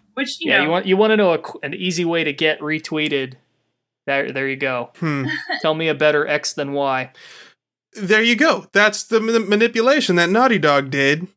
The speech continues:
Speaker 3: with "Show me a better dog than this one that you just stabbed."
Speaker 2: <laughs>
Speaker 1: But you didn't, there's no other dogs, Naughty Dog.
Speaker 3: <laughs>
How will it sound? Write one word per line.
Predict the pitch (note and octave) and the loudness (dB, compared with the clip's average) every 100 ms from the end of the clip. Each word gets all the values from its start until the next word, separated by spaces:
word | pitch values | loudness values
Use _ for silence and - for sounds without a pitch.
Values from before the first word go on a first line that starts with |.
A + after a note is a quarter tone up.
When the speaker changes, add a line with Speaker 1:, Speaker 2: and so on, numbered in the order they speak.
| _ _ - | _ _ -4
Speaker 3:
with | D#3 D#3+ E3 | 0 0 0
"Show | - A3 | 0 4
me | A3+ | 4
a | |
better | A3 A#3 | 4 4
dog | G3+ A#3 A3+ | 4 4 2
than | E3+ | 2
this | E3+ D#3 | 0 2
one | F3 F#3+ | 2 2
that | F#3+ | 2
you | F3+ | 2
just | F#3+ - | 0 0
stabbed." | A3 G#3 C#3 C#3 - C#3 | 2 2 0 -6 -14 -8
Speaker 2:
<laughs> | - - - - _ - _ _ - - _ _ _ _ _ _ - - | -6 -4 -6 -10 _ -20 _ _ -20 -20 _ _ _ _ _ _ -20 -12
Speaker 1:
But | - - _ _ _ _ _ - - - - A3+ - | -12 -12 _ _ _ _ _ -20 -20 -20 -20 -20 -14
you | |
didn't, | B3+ C4+ A#3+ - - | -10 -10 -10 -16 -14
there's | B3 A#3 | -12 -8
no | A#3 C4+ | -4 -2
other | C4 B3 | -2 -6
dogs, | A#3 A#3 B3 C#4 A#3 | -4 0 0 -2 -6
Naughty | G#3+ F#3+ F#3 | -8 -8 -10
Dog. | F#3+ F#3 F#3 G#3 A3 _ _ _ _ _ _ _ _ _ _ _ - - B3 - | -10 -6 -6 -8 -14 _ _ _ _ _ _ _ _ _ _ _ -20 -6 -6 0
Speaker 3:
<laughs> | A3+ | 0